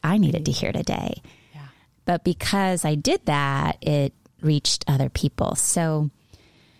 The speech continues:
Speaker 1: so it, yeah. And it feels like I'm like, "Can I say that? Can I say that?" Feels so selfish to say my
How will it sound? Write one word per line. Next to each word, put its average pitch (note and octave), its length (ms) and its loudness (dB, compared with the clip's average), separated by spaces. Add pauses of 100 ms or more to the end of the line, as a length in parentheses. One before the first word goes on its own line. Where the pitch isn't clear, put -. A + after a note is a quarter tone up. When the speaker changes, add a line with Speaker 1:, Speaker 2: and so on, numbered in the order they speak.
(600)
Speaker 1:
so - 220 2
it, A#3 120 0 (340)
yeah. E3+ 460 0 (120)
And F3+ 160 2
it F#3 120 -2
feels A#3 1300 0 (1000)
like F#3+ 180 2
I'm F3+ 100 2
like, E3 240 2 (120)
"Can D#3+ 200 2
I A3 120 4
say - 240 -2
that? E3 280 0
Can - 140 -2
I F#3+ 120 6
say F3 440 2
that?" G#3+ 160 -4
Feels A#3 180 2
so D3 340 2 (320)
selfish E3 600 0
to D3 80 -4
say C3+ 420 2
my D3+ 420 4